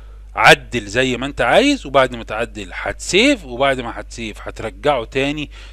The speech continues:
تعمل له، آه، آه، آه، زيبنج، آه، از، آه، طار، يعني دوت طار. وبعد كده بعد ما تخلص هذا الكلام تروح داخل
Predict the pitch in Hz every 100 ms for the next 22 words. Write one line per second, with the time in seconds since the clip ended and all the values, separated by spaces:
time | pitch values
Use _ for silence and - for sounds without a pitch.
0 | - 110 120 135 120 107 92 - - -
1 | 107 101 95 107 107 107 98 107 107 101
2 | 101 123 127 104 98 101 98 120 104 90
3 | 92 98 90 - 147 139 151 214 220 131
4 | 113 - 202 285 175 160 131 - 127 127
5 | - - - - 123 135 131 120 98 131
6 | 117 - 127 120 - 160 233 147 113 123
7 | - 123 110